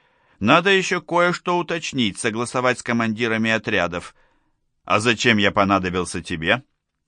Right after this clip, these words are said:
Тут такое дело, Абдулла. Только что на связь выходил Мухаммад Аль-Джалан. Вот как? Хотя это объяснимо. В случае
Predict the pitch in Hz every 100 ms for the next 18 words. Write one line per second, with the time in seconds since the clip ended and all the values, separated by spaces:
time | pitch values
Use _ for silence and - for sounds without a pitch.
0 | _ _ _ _ _ _ _ _ - 208
1 | - _ 220 214 - 226 220 202 165 208
2 | 208 185 175 156 143 151 131 85 65 76
3 | - _ _ _ _ _ - _ - 185
4 | 214 202 214 196 190 175 175 196 180 175
5 | 170 151 180 170 165 151 156 147 147 175
6 | - - 139 160 151 170 175 127 104 143
7 | 135 - _ _ _ - 78 90 95 104
8 | - 175 101 71 - _ _ _ _ _
9 | _ - 101 - 95 95 92 107 110 127
10 | 156 - 135 92 90 117 _ _ _ _
11 | _ _ - 127 127 - 123 120 113